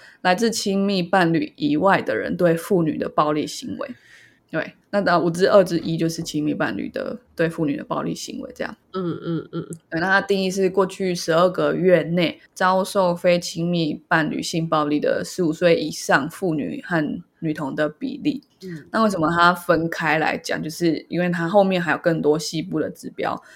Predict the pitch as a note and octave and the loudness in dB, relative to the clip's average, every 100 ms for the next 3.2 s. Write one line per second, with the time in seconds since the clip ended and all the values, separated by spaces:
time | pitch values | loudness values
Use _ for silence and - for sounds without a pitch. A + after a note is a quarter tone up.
0 | - - E3+ E3 E3 E3+ E3 E3 E3 G#3 | -16 -4 0 0 2 4 6 6 4 0
1 | _ - F3 E3+ E3+ E3+ G#3 A#3 G#3+ C4 | _ 0 4 6 6 6 6 6 6 6
2 | G3 - E3 C#3+ D3 E3 D3 D#3 E3 E3+ | 4 -2 -2 0 -2 0 2 2 2 2
3 | D#3+ | 0